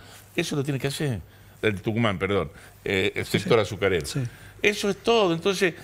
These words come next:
Speaker 1: si el, si el industrial no, no, no, no cumple, bueno, y después tiene que controlar, no en el ingenio,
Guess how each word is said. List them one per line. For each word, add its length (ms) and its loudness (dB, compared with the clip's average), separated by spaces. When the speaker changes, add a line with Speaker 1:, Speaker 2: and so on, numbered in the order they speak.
Speaker 1:
si 280 0
el, 420 -2
si 120 0
el 80 2
industrial 500 2
no, 280 2
no, 220 6
no, 240 2
no 220 4
cumple, 480 0
bueno, 280 0
y 100 2
después 300 2
tiene 360 0
que 180 -2
controlar, 760 2
no 220 0
en 100 2
el 100 2
ingenio, 640 0